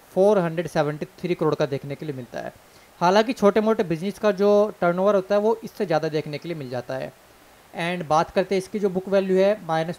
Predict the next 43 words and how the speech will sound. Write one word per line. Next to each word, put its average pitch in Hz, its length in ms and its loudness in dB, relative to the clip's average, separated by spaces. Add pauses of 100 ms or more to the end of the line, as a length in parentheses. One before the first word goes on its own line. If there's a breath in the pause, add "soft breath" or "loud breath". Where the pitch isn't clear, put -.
टू 196 140 -2
नाइंटी 180 480 -6
सेवन 170 280 -2
तक 175 160 -2
देखने 165 280 -4
के 170 100 -6
लिए 165 100 -6
मिल 165 120 -6
रही 160 220 -2
है। 165 140 -2 (600)
प्रॉफिट 196 440 8
आप 175 220 2
लोगों 185 180 4
को 196 180 2
एक 175 140 0
सौ 190 160 0 (140)
इकतीस - 380 -6
करोड़ 185 140 0
का 175 120 -2
लॉस 160 320 -2
देखने 170 220 -4
के 170 100 -8
लिए 160 60 -8
मिल 160 100 -6
रहा 156 140 -4
है। 156 160 -4 (640)
पिछले 202 240 -2
तीन 220 220 -2
साल 208 180 2
में 214 140 -2
ग्रोथ 180 340 2
में 196 120 -2
देखें 190 220 -2
तो 208 160 -2 (220)
माइनस 175 400 -6
बीस 190 160 -6
परसेंट 190 280 -8
तक 202 140 -8
की 202 60 -8
सेल्स 180 340 -4
ग्रोथ 180 120 -4
दिखाई 165 380 -6
है। 160 160 -6